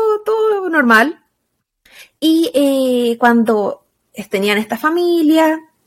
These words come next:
eh, unos años antes de que el papá falleciera, él trabajaba en una empresa de madera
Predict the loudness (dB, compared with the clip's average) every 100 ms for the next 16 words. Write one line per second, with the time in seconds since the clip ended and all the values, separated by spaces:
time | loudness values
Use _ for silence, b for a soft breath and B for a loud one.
0 | _ _ _ _ _ 2 2 2 0 -4
1 | -10 _ _ _ _ _ 0 0 -2 0
2 | 2 2 -2 -4 -2 -2 0 -4 -2 -4
3 | 0 2 2 2 -2 -2 -2 -4 -2 -2
4 | -4 -8 _ _ _ _ 0 0 2 0
5 | 2 2 2 2 0 -2 -2 -4 -4 -4
6 | -8 -12 -4 -2 0 0 0 -2 0 2
7 | 2 -2 -6